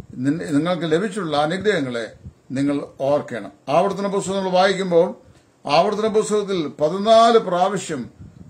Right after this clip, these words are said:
ഓർക്ക്-, "ഓർക്കണം, ഓർക്കണം" എന്ന് പറഞ്ഞ് ദൈവം ആവർത്തിച്ച് ഇസ്രായേലിനെ,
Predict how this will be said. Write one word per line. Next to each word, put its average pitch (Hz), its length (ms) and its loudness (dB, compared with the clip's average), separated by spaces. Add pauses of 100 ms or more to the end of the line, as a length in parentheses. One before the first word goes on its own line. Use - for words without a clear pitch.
ഓർക്ക്-, 180 540 4
"ഓർക്കണം, 214 760 2 (100)
ഓർക്കണം" 208 720 0
എന്ന് 160 180 -2
പറഞ്ഞ് 147 320 0 (540)
ദൈവം 170 540 -2 (260)
ആവർത്തിച്ച് 160 500 -2
ഇസ്രായേലിനെ, 165 640 0